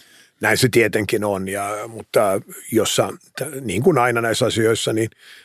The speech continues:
nämä keskustelu voi mennä ylikierroksilla. Tässäkin voi sanoa, että mä oon niin vanha, että mä olin mukana edellisellä kierroksella kuusi seiskytluvulla, kun piti tehdä vallankumousta harva se päivä, ja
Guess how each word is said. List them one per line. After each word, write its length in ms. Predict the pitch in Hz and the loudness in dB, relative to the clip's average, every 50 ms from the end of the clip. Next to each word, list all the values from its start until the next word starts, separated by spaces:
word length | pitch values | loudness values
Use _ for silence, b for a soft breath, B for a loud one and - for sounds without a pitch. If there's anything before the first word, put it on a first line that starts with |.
| B B | B B
nämä 160 | - 107 107 - | -2 -2 -2 0
keskustelu 600 | - 110 98 - - - - - 120 113 113 113 | 0 0 0 0 -2 -6 -2 0 0 2 2 2
voi 120 | 113 110 | 2 2
mennä 200 | 113 110 110 107 | 2 0 0 0
ylikierroksilla. 760 | 107 107 110 101 - 117 110 110 101 - - 127 117 117 113 107 | 0 0 0 0 2 2 2 2 0 0 -2 0 2 2 0 0
Tässäkin 440 | - 95 - - - 90 98 117 | -2 -4 -2 -2 -4 -2 -2 0
voi 120 | 120 113 104 | 0 0 0
sanoa, 180 | 120 120 113 | 0 0 0
että 120 | 110 95 120 | -2 -2 -2
mä 40 | 117 | -2
oon 60 | 113 | 0
niin 140 | 117 117 123 | 0 2 2
vanha, 260 | 127 127 127 110 117 | 2 2 2 2 0
että 120 | 117 127 | 0 2
mä 60 | 120 | 2
olin 320 | 120 120 123 135 156 - _ _ - 131 | 2 2 2 0 -2 -6 _ _ -4 -4
mukana 360 | 123 127 131 123 123 123 - - - | 0 0 2 2 2 2 2 2 2
edellisellä 440 | 139 131 123 120 110 - 113 110 - - | 2 4 4 2 2 2 0 0 0 0
kierroksella 480 | - 117 113 113 - - - 123 117 - | 0 2 2 0 0 -2 -2 -2 -2 -2
kuusi 240 | - - 120 - - | -2 -2 -2 2 4
seiskytluvulla, 680 | 143 131 113 - - 98 - - 110 101 101 98 101 101 - | 4 2 2 2 -4 -6 -4 -2 -2 -2 0 -2 -2 -2 -4
kun 120 | - - | -4 -4
piti 240 | - 104 - - 104 | -4 -6 -6 -6 -2
tehdä 280 | - 113 107 110 104 104 | 2 2 2 2 2 2
vallankumousta 640 | 110 110 107 98 92 - 107 110 107 104 - - | 2 2 2 0 -2 -4 -2 -2 -2 -2 -4 -4
harva 260 | 95 117 123 104 104 90 | 0 0 0 0 0 -2
se 120 | 104 107 | -4 -2
päivä, 400 | - - 120 110 107 110 110 110 | 0 0 2 2 2 2 4 2
ja 100 | 110 | 2